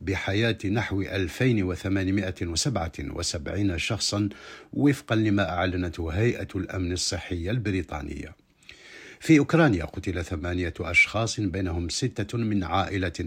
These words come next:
واحدة جراء ضربات روسية استهدفت البلد ليلة الأربعاء إلى الخميس، فيما جدد الرئيس فولوديمير زيلينسكي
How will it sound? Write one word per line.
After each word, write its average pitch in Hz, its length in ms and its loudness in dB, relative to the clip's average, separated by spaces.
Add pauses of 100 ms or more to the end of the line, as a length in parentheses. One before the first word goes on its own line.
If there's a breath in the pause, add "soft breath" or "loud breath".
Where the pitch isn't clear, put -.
واحدة 101 680 0
جراء 92 440 -2
ضربات 85 500 -2
روسية 82 580 -2
استهدفت 85 760 -6
البلد 87 1080 -4
ليلة 92 680 -2
الأربعاء 95 920 0
إلى 87 100 -4
الخميس، 113 680 6 (380 loud breath)
فيما 104 360 2
جدد 90 400 -2
الرئيس 80 440 2
فولوديمير 135 440 4
زيلينسكي 127 600 4